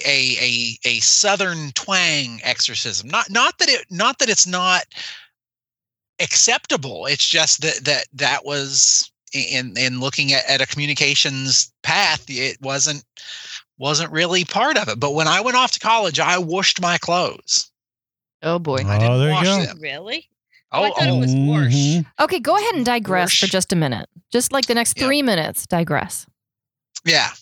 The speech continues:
Speaker 1: Yeah. Anyway, uh, but yeah.
Speaker 2: No,
Speaker 1: so, so,
Speaker 2: I want
Speaker 1: yeah,
Speaker 2: you to
Speaker 1: anyway,
Speaker 2: talk.
Speaker 1: th-, that's,
Speaker 2: I want
Speaker 1: uh,
Speaker 2: you to drop your training.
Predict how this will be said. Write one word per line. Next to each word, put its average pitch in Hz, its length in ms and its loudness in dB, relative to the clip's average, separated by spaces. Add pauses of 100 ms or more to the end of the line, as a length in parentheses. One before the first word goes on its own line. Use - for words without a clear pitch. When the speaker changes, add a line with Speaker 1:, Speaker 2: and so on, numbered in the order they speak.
(260)
Speaker 1:
Yeah. 107 220 -4
Anyway, 143 520 0 (340)
uh, 170 160 2
but 220 120 0
yeah. 277 160 2
Speaker 2:
No, 302 100 0
Speaker 1:
so, 539 80 0 (160)
so, 349 100 4
Speaker 2:
I 277 80 2
want 339 180 0
Speaker 1:
yeah, 370 80 0
Speaker 2:
you 370 60 -2
to - 20 -14
Speaker 1:
anyway, - 100 -8
Speaker 2:
talk. 359 140 2
Speaker 1:
th-, - 100 -2
that's, - 500 0
Speaker 2:
I 214 60 2
want 285 160 2
Speaker 1:
uh, - 20 -8
Speaker 2:
you 311 80 2
to 311 80 2
drop 226 420 0
your 294 120 -2
training. 208 680 0